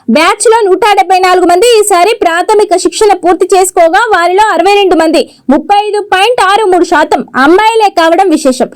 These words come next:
ఇండియన్ పోలీస్ సర్వీస్ చరిత్రలో ఇది రికార్డు. ఢిల్లీ నుంచి అత్యధికంగా తొమ్మిది మంది ఉన్నారు. డెబ్బై మూడు ఆర్ఆర్ బ్యాచ్ లో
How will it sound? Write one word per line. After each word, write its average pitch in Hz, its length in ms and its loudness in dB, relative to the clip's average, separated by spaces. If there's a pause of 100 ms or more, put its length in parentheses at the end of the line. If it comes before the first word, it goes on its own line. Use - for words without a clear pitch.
(260)
ఇండియన్ 466 520 0
పోలీస్ 440 420 2
సర్వీస్ 415 360 -2
చరిత్రలో 370 440 0
ఇది 294 180 -2
రికార్డు. 302 320 0 (300)
ఢిల్లీ 427 260 2 (100)
నుంచి 427 200 0 (100)
అత్యధికంగా 381 640 0 (240)
తొమ్మిది 415 340 0
మంది 381 160 2 (100)
ఉన్నారు. 214 280 0 (160)
డెబ్బై 392 320 2
మూడు 403 200 2 (260)
ఆర్ఆర్ 370 400 0
బ్యాచ్ 339 300 -2
లో 392 60 4